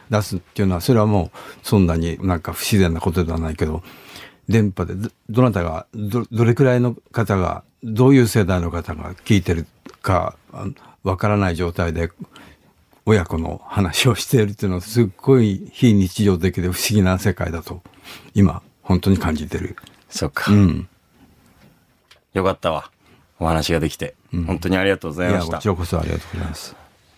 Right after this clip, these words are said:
Speaker 2: ポール、お知らせはあるんですか？
Speaker 1: うんと、して言うとですね、音楽の話では、あの、昨日もちょっと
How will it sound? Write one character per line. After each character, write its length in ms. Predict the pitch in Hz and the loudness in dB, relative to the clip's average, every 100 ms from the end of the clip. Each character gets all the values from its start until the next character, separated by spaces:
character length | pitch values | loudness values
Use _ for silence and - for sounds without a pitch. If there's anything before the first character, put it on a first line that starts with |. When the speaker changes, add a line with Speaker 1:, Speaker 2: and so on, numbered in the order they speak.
| - | -2
Speaker 2:
ポ 100 | 113 | 0
ー 20 | |
ル、 60 | 107 | 0
お 40 | |
知 80 | 104 | 0
ら 100 | 127 | -2
せ 120 | 143 | 2
は 220 | 131 135 - _ _ _ | 2 2 -2 _ _ _
あ 100 | 120 | 0
る 80 | 123 | 2
ん 100 | 104 | 0
で 80 | |
す 80 | 92 | -2
か？ 180 | 107 104 - _ _ - - _ - - | -2 -4 -6 _ _ -20 -20 _ -6 4
Speaker 1:
う 60 | |
ん 100 | 156 | 4
と、 440 | 143 143 143 135 120 | 6 4 6 4 0
し 280 | - 180 | -4 -6
て 220 | 139 139 120 | 0 2 4
言 200 | 107 110 | 6 4
う 40 | |
と 240 | - 101 | 2 -2
で 80 | 90 | -2
す 100 | - | -4
ね、 120 | 95 95 | -2 2
音 200 | 117 143 | 4 4
楽 360 | 127 - 104 | 4 0 -2
の 140 | 92 80 | -2 0
話 960 | 87 98 - - - 104 95 92 92 | 2 2 0 -8 2 4 6 6 4
で 140 | 87 92 | 4 2
は、 260 | 85 78 - - - | 2 0 -4 -18 -4
あ 200 | 80 80 | -2 0
の、 280 | 80 80 - _ _ - - | -2 -4 -12 _ _ -20 -2
昨 120 | 123 | 4
日 120 | 156 | 6
も 120 | 156 98 | 6 4
ち 100 | 131 | 2
ょ 20 | |
っ 40 | |
と 280 | - 87 82 | 0 -6 -6